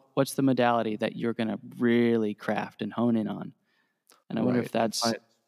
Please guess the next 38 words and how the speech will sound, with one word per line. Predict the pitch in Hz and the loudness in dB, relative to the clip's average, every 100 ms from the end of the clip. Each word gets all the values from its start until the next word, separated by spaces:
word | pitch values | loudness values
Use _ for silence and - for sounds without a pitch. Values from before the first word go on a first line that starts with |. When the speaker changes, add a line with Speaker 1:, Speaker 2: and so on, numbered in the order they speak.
| _ _ _ - | _ _ _ -6
Speaker 1:
yeah. | 117 117 110 - _ _ _ _ _ _ _ - | -2 0 -2 -4 _ _ _ _ _ _ _ -4
Speaker 2:
Yeah, | 113 104 | -2 -2
and | 107 | -4
finding | 117 117 117 | -2 0 -2
that | 110 - | -4 -6
medium | 101 104 104 101 101 | -6 -4 -4 -6 -8
that | 101 - | -10 -8
really | 104 104 98 | -6 -6 -4
resonates | 107 101 95 87 - - - - | -4 -6 -6 -8 -10 -16 -14 -10
and | 98 120 | -8 -6
Speaker 1:
Mm-hmm. | 120 120 127 - | -2 -2 -4 -8
Speaker 2:
speaks | - - 104 - - | -20 -10 -10 -10 -12
to | 104 95 | -10 -8
how | - 101 104 107 110 - _ - | -6 -6 -6 -6 -12 -16 _ -14
you | 101 | -12
wanna | - 98 127 - - - | -10 -10 -10 -12 -16 -18
express | 98 - - | -12 -10 -8
yourself, | - - - - - | -8 -6 -6 -8 -12
because | - 104 | -8 -4
obviously | 107 104 - 104 | -4 -6 -10 -12
there's | 98 | -10
so | - 110 | -8 -6
many | 110 | -4
different | 104 - 107 | -6 -8 -8
ways | 107 101 | -6 -6
that | - - | -10 -10
you | 110 | -10
can | - | -12
express | - 113 113 | -8 -4 -4
that | - - | -6 -16
creativity, | - 101 - 101 101 104 - _ _ _ _ _ _ _ _ - | -14 -12 -10 -10 -10 -12 -16 _ _ _ _ _ _ _ _ -20
but | 101 98 98 _ _ _ _ _ - | -12 -10 -10 _ _ _ _ _ -12
you're | 107 98 | -6 -4
not, | 98 98 - _ | -4 -6 -10 _
it's | - - | -18 -14
impossible | - 101 - 90 | -10 -10 -10 -12
to | 98 | -10
be, | 98 101 | -10 -12